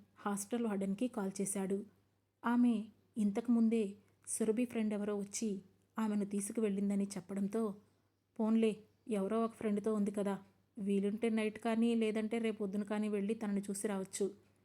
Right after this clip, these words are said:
అని అనుకుని తన పనిలో పడిపోయాడు చంద్ర.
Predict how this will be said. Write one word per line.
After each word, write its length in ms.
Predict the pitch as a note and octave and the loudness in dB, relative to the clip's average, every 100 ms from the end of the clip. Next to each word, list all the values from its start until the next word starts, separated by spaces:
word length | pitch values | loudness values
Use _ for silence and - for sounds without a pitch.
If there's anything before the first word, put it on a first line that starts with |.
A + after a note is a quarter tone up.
| _ _ - | _ _ -4
అని 200 | A3 A3+ | 2 2
అనుకుని 500 | G#3+ G3+ G3+ A3 G#3+ F#3+ - _ _ - | 2 0 0 2 2 -2 -14 _ _ -4
తన 80 | G#3+ | -4
పనిలో 380 | G3+ G3 G3 A3+ | -2 -2 0 0
పడిపోయాడు 600 | A3+ F#3+ G3 G3 F#3+ F#3+ | -2 -4 -2 -4 -2 0
చంద్ర. 440 | A3+ G3 F#3+ F#3 | 0 0 0 -2